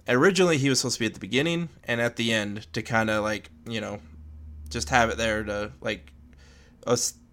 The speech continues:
to sh-, basically show they were missing. And I guess, and it's been confirmed that in,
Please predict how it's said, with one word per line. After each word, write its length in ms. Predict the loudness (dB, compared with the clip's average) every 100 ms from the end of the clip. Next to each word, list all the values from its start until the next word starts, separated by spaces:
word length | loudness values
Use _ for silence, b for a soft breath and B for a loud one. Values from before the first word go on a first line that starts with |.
| -10
to 140 | -2 0
sh-, 100 | 6
basically 340 | 6 6 4
show 200 | 6 6
they 120 | 6
were 100 | 4
missing. 440 | 0 -4 -4 -6 -12 B B B B B
And 440 | 2 4 4 0 -4 0
I 120 | 2
guess, 420 | 4 4 4 2 0
and 260 | 0 0
it's 200 | -2 -2
been 220 | -2 -2
confirmed 560 | -2 -6 0 2 2 2
that 140 | 0 0
in, 240 | -2